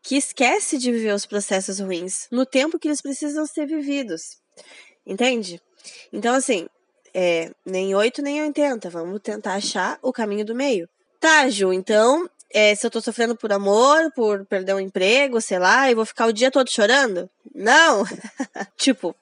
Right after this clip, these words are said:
se tu precisar ficar o dia todo chorando, pode também, né? Mas, é, a vida, ela vai acontecer igual. Tipo,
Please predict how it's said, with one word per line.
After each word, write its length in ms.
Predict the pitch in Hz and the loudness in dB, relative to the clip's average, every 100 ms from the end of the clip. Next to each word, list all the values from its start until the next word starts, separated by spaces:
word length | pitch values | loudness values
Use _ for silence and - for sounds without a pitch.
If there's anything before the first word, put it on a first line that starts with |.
| _ | _
se 160 | - 208 | -12 -6
tu 100 | 208 | -4
precisar 500 | 202 196 190 170 156 | -4 -4 -2 0 0
ficar 220 | - 180 | 0 -4
o 40 | 175 | -2
dia 100 | 185 | -2
todo 160 | 175 | -4
chorando, 340 | - 170 170 220 | -4 -4 -4 -2
pode 280 | 349 370 | -2 0
também, 420 | - 480 330 233 170 - | -2 -2 -2 -4 -8 -10
né? 360 | 160 156 240 - _ _ _ - | -6 -6 -6 -12 _ _ _ -10
Mas, 480 | 180 170 180 - - - - - - | -4 -2 -2 -8 -16 -20 -20 -20 -2
é, 440 | 185 175 170 - - | 2 2 2 -2 -2
a 100 | 196 | -2
vida, 640 | 175 208 330 359 190 160 - _ - | 0 -2 0 2 2 0 -6 _ -2
ela 160 | 196 | 0
vai 120 | 190 | 2
acontecer 360 | 190 214 214 254 | 0 -2 -2 -2
igual. 480 | 311 440 339 196 175 _ _ _ _ | 2 4 6 4 0 _ _ _ _
Tipo, 380 | - 208 - 175 | -12 -8 -6 -6